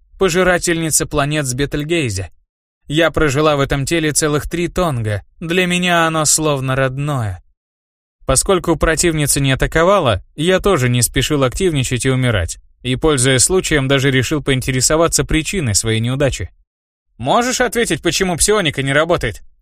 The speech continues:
У тебя интеллект выше пятидесяти шести?» Кунг Исса довольно рассмеялась, моя озадаченность ее явно развеселила.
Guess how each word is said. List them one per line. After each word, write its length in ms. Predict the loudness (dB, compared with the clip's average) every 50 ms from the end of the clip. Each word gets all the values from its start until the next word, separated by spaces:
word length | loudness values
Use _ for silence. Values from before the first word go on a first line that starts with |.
| _ -10
У 60 | -8
тебя 320 | -6 -2 0 2 2 2
интеллект 440 | 0 0 0 0 2 2 0 0 0
выше 260 | 0 0 0 0 0
пятидесяти 640 | -2 -2 -2 -2 -2 -2 0 0 -2 -2 -2 -2 -2
шести?» 420 | -2 -2 -2 -2 -2 -4 -4 -4 -6 -16 -20 _ _ _ _ _ _ _ _ _ _ _ _ _ _ _ _ _ _
Кунг 320 | -2 0 0 2 0 -2 -4
Исса 420 | -2 -2 0 2 2 2 2 2
довольно 440 | 2 2 2 2 2 2 2 2 2
рассмеялась, 800 | 2 2 2 0 0 0 2 2 2 2 2 2 0 -2 -2 -4 -10 _ _ -4
моя 320 | 0 2 2 4 4 2
озадаченность 720 | 2 2 2 2 2 0 0 0 -2 -2 -2 -2 -2 0
ее 220 | 0 2 2 4 4
явно 360 | 4 4 2 2 2 2 2
развеселила. 720 | 2 2 2 0 0 0 0 0 0 0 0 -2 -2